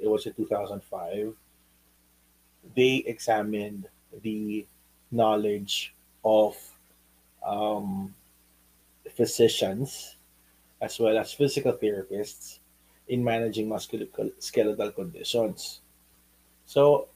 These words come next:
aside, you know, excluding the physicians who are trained in orthopedics, let me try to maximize that for everyone. Yun. So, aside from this, physicians who are practicing in orthopedics,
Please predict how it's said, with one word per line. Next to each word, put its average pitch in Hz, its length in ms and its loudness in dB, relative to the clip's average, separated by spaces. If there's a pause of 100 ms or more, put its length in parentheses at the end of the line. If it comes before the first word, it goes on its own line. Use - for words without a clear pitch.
(1160)
aside, 165 640 6
you 127 100 -2
know, 120 80 2
excluding 156 800 6
the 127 140 4
physicians 117 880 0
who 113 220 -2
are 110 400 0 (560)
trained 113 360 0 (100)
in 107 160 -6
orthopedics, 117 1200 2
let 107 180 -4
me 98 240 -10 (720)
try 107 240 0
to 104 140 -10
maximize 101 720 -8
that 98 200 -6 (140)
for 95 320 -6
everyone. 92 360 -10
Yun. 101 180 -8 (360)
So, - 300 -2
aside 175 320 2
from 143 180 4
this, 131 260 4 (100)
physicians 117 640 0
who 107 140 0
are 107 100 0
practicing 101 500 -4
in 104 100 -12
orthopedics, - 880 -12